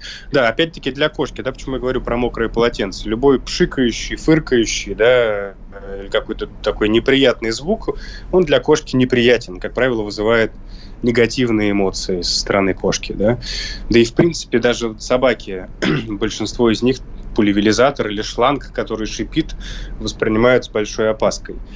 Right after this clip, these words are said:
Вот. А если это мокрое, холодное полотенце, и вы протираете животное таким полотенцем, то это, мне кажется, гораздо более гуманно.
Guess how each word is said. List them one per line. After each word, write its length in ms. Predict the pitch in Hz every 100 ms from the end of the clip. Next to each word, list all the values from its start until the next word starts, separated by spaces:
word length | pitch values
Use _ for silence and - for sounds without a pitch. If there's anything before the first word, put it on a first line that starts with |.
| - - - -
Вот. 240 | 95 90
А 120 | 101
если 300 | 110 127 -
это 140 | 123 127
мокрое, 800 | 143 143 127 117 113 110 107 104
холодное 440 | 120 117 117 120
полотенце, 720 | 110 120 120 - 190 190 120
и 40 | 107
вы 180 | 104 101
протираете 800 | - 107 - 113 107 98 - 90
животное 520 | 95 98 98 - 92
таким 280 | 87 - 92
полотенцем, 640 | - 92 - 135 - 98
то 160 | - 110
это, 160 | 107
мне 100 | 107
кажется, 320 | 101 107 -
гораздо 380 | 104 98 101 -
более 380 | 92 95 95 92 - -
гуманно. 600 | 107 110 101 98 90